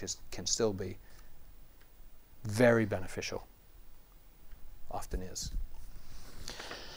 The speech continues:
So these are fifteen practices I've just gone through that the Buddha says would be helpful in preparing you to then,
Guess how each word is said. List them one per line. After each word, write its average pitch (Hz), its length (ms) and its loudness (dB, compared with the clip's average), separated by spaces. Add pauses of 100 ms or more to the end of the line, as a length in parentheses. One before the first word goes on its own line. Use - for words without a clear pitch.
(760)
So - 160 12
these 165 220 12
are 120 80 12
fifteen 156 480 10
practices - 600 6
I've 92 140 2
just - 220 2
gone 95 200 2
through 101 360 0 (160)
that 104 160 0
the - 60 0
Buddha 95 340 4 (720)
says 104 420 2
would 101 160 -2
be 98 100 2
helpful 95 540 2 (300)
in 107 180 -2
preparing 127 920 8 (220)
you 101 460 2 (1160)
to 131 140 8
then, 139 540 12